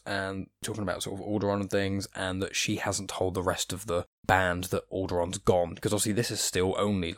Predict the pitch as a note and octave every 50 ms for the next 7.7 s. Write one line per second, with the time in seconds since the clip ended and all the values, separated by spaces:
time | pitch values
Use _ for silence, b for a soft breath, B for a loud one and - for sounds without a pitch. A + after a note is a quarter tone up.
0 | - - E2+ - - _ _ _ - A#2+ A2+ G2+ F#2+ G2+ G2+ G#2 G#2 G2+ G2 F#2+
1 | F#2 G#2+ G#2 A2 A2+ A2 G#2 - - B2 A#2 A#2+ A#2+ A#2 - - G2 G2 F#2 -
2 | - - - - G2+ - - G2+ F#2 - G#2+ G#2+ - A#2 A2+ G#2+ G2 G2+ F#2+ G2
3 | F#2+ F#2+ F2+ - - - - - - A2+ A2+ G2+ G#2 A2 A2 G#2 G#2 A2 A#2+ A2+
4 | G2+ - - B2 A2+ A2 B B B B B B - - F#2 F2+ F#2 - - G#2
5 | F2 - - - - G#2+ - - - G#2+ G2 F2+ F#2 F2+ F2 - - - - -
6 | - - - - _ _ _ _ _ _ _ _ _ _ _ _ - C3+ C3+ C3
7 | C#3+ - - C3 - D3 B2+ B2 - B2+ A#2+ B2 B2